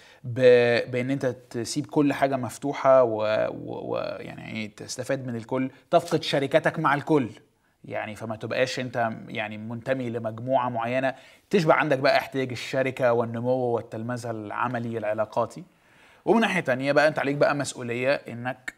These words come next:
تبني بقى ال-، الإطار أو المناخ اللي ال-، المجتمعات دي تكبر فيها.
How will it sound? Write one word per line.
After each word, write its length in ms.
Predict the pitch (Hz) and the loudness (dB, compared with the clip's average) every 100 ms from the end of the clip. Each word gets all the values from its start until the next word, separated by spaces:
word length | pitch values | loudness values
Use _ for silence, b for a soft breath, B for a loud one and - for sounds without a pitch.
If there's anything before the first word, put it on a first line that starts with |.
| _ _ | _ _
تبني 320 | 165 196 185 156 | 2 2 4 4
بقى 160 | 160 | 6
ال-، 500 | 147 131 123 123 - | 4 2 -4 -6 -8
الإطار 920 | - 117 110 - 120 156 165 165 151 - | -10 -10 -10 -10 2 8 8 8 4 -2
أو 100 | 117 | -4
المناخ 460 | 117 120 143 147 - | -4 -4 -2 -2 -4
اللي 180 | 127 120 | -6 -4
ال-، 380 | 117 110 - - _ _ _ _ - | -6 -8 -12 -18 _ _ _ _ -20
المجتمعات 640 | 110 - 113 - 117 135 | -16 -14 -14 -8 -6 -6
دي 80 | 127 | -4
تكبر 300 | 165 139 131 | -6 -4 -8
فيها. 280 | - - | -6 -8